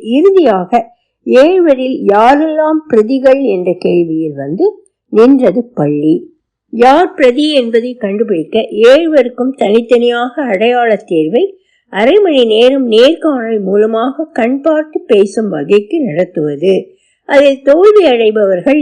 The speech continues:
எல்லோரும் பிரதிகள் என்று தீர்மானிப்பது, அப்படி தீர்மானிக்கப்படுபவர்களை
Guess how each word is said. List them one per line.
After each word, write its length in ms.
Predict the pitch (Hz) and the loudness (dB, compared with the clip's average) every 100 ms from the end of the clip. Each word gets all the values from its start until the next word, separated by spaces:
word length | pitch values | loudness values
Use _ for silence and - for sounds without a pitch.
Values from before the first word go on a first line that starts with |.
| 190 | -2
எல்லோரும் 600 | 180 214 247 294 349 349 | -2 2 2 4 0 -4
பிரதிகள் 540 | - 202 240 247 269 247 | -4 -2 -2 -2 -2 0
என்று 280 | 185 196 240 | -2 -4 -6
தீர்மானிப்பது, 920 | 226 214 220 185 156 143 - 143 165 - - _ _ _ _ _ - | -6 -4 -4 -4 -6 -8 -8 -6 -4 -6 -8 _ _ _ _ _ -10
அப்படி 380 | - - 427 403 403 _ | -10 0 4 4 2 _
தீர்மானிக்கப்படுபவர்களை 1500 | 277 320 330 311 294 277 262 240 175 190 185 170 135 139 190 | -2 0 2 0 -2 -4 -4 -2 -2 -2 -2 -2 -4 -4 -2